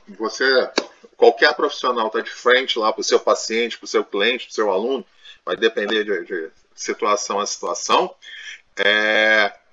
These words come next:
eu preciso, aí é que vem a história em cima do que a gente tava falando da percepção. Quando eu trabalho na definição, eu tô pensando numa prescrição que é a mesma pra todo mundo.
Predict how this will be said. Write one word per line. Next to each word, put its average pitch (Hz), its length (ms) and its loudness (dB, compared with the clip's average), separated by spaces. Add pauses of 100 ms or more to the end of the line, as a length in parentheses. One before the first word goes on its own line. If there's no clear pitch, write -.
(600)
eu 135 120 8
preciso, 151 960 -2 (220)
aí 110 200 8
é 170 40 12
que 170 140 -4
vem 160 200 4
a 151 60 2
história 139 640 2 (400)
em 120 140 -6
cima 131 260 -2
do 123 80 -8
que - 80 0
a 123 60 6
gente 131 260 -2
tava 123 180 2
falando 120 360 -2
da 127 80 0
percepção. - 640 -4 (420)
Quando 127 180 2
eu 180 100 6
trabalho 117 540 2
na 123 140 0
definição, 127 1000 -4 (640)
eu 98 100 -2
tô 143 160 0
pensando 160 440 2
numa 190 180 0
prescrição 190 640 0
que - 100 -4
é 254 60 2
a 262 80 2
mesma 226 360 0
pra 127 140 2
todo 117 240 -2
mundo. 87 260 -8